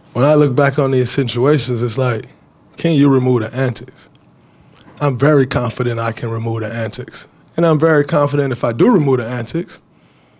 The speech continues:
no one's worried about how I play the game of basketball. You know, nobody's worried about, um, how I carry myself in the game of basketball, but it's the antics.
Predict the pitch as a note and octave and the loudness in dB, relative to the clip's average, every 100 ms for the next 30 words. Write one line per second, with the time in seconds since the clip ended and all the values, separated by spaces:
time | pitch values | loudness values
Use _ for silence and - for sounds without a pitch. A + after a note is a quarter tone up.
0 | _ _ _ _ _ _ _ C#3+ D#3+ D#3+ | _ _ _ _ _ _ _ 0 2 2
1 | C3 - - _ _ - C3+ C#3 C3+ B2 | 0 -6 -16 _ _ -4 0 0 0 -2
2 | B2 B2+ B2 - B2+ A#2+ B2+ A#2+ A2+ A#2+ | -4 -2 -4 -2 -2 -2 -4 -4 -4 -4
3 | A#2 A#2+ A#2+ C3 D3 C#3 - B2+ A#2+ A2+ | -4 -4 -8 -8 -8 -12 -8 -4 -4 -6
4 | G#2+ B2 C3 C3+ A#2+ G#2+ B2+ B2+ B2 A#2+ | -6 -4 0 0 -2 -4 -4 -4 -4 -4
5 | B2 A#2+ - - A#2+ A#2 A#2 A2+ A2+ A2 | -6 -8 -12 -10 -6 -4 -4 -6 -6 -8
6 | G2 F#2 - _ _ _ _ _ _ _ | -12 -18 -20 _ _ _ _ _ _ _
7 | _ _ _ _ _ _ _ _ - C3+ | _ _ _ _ _ _ _ _ 0 2
8 | C3 C3 G3 G3+ D3 A#2+ A2 - A#2 A#2+ | 2 2 2 2 2 0 -2 -2 -2 -2
9 | A2+ A2+ A2+ G#2+ G#2+ A#2 G#2+ A2+ A2 B2+ | -4 -2 -2 0 0 0 0 -2 -2 -2
10 | - - - C#3 B2+ C#3 - - - | -4 -4 0 0 0 -4 -10 -16 -16